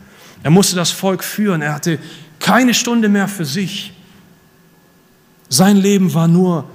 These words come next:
die Gemeinschaft mit Gott und Gottes Aufgaben zu erfüllen und mit Gott zu leben, mit Gott zu wandeln. Denn er wusste, solange auch ich, ich hier auf Erden bin, bin ich noch nicht an meinem Ziel angekommen. Gott ist mein Ziel. Die Belohnung,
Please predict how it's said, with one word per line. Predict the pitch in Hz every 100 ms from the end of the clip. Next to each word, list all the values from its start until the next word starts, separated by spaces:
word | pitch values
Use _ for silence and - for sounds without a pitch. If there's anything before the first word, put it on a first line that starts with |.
| - - - -
die | 123
Gemeinschaft | 143 160 180 170 -
mit | 143 135
Gott | 151 139 - -
und | 120
Gottes | 135 139 127
Aufgaben | 123 127 - 113 107
zu | -
erfüllen | 113 101 127 113 98 - - _ _ _ -
und | 123
mit | 135 135
Gott | 147 143
zu | -
leben, | 123 131 135
mit | 113 104
Gott | 120 -
zu | 120 101
wandeln. | 120 120 110
Denn | 110
er | 107
wusste, | 135 160 - 123 - -
solange | - 139 160 175 160
auch | 143 131
ich, | 175 156 - - 185
ich | 160
hier | - 185 151
auf | 139 -
Erden | 151 160 143
bin, | 147 151 117 80 - - - _ _ - _ _ _ _
bin | -
ich | 139 135
noch | 113
nicht | 147 139
an | 131
meinem | 117 113
Ziel | - 135 87
angekommen. | 123 120 107 - 95 90 _ _ _ _ _ -
Gott | 151 139
ist | 123 -
mein | 110 104
Ziel. | - 113 101 87 - _ _ _ -
Die |
Belohnung, | 117 139 151 185 208 156 110